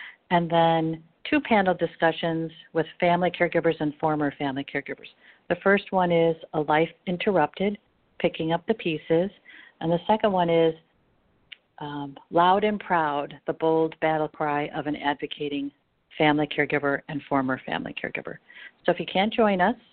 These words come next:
in Chicago, you can still join us virtually. You can watch the conference and connect and share with others who join us in the chat room. Okay,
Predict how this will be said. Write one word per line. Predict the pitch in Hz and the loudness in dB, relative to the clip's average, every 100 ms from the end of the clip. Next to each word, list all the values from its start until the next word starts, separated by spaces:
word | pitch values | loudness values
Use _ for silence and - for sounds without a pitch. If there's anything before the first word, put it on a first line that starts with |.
| - | -10
in | 165 | -6
Chicago, | - 151 180 160 156 | -4 2 4 4 2
you | 160 160 | -4 -4
can | 160 151 | -8 -8
still | - 170 | -2 -2
join | 160 160 156 | -2 -2 -2
us | 151 - | -2 -4
virtually. | - 151 - 139 - - _ - _ - | -4 -4 -4 -10 -12 -14 _ -20 _ -12
You | 147 | -8
can | - | -4
watch | 151 160 165 - | 2 2 2 -4
the | |
conference | 170 165 160 156 165 160 - _ | -2 -2 -2 0 -4 -4 -10 _
and | 151 151 143 | -4 -4 -4
connect | - 175 175 - | -2 2 0 0
and | 170 151 | -6 -4
share | 160 156 | -2 -2
with | 147 147 | -2 0
others | 156 160 160 - _ - - _ _ | 2 4 2 -2 _ -20 -20 _ _
who | - 170 | -6 -4
join | - 170 165 | 0 2 2
us | 165 - - | 0 -6 -6
in | 151 151 151 - - | -2 0 -2 -8 -6
the | 147 - - - | -6 -6 -8 -4
chat | 147 160 - | -2 -4 -8
room. | 131 127 123 151 143 - _ _ _ _ _ _ _ _ _ _ _ _ _ _ _ - | -6 -6 -6 -12 -16 -20 _ _ _ _ _ _ _ _ _ _ _ _ _ _ _ -2
Okay, | - 226 - | 0 0 -2